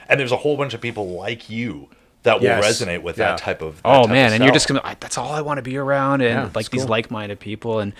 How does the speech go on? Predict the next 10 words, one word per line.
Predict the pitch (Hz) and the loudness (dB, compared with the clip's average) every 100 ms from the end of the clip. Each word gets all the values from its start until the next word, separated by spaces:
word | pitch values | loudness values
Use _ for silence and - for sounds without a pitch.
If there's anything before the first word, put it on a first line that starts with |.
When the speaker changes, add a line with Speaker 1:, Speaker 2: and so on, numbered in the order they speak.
| - - | -14 -8
Speaker 3:
and | 107 107 - - _ _ | -6 -6 -8 -20 _ _
maybe | 127 117 | -2 0
to, | 107 92 | 0 -4
to | - | -8
round | 101 104 107 | -2 -2 -2
it | 95 | -2
out | 101 92 | -4 -2
full | 101 92 | -6 -4
circle | 110 113 104 | -4 -4 -4
is | 87 | -6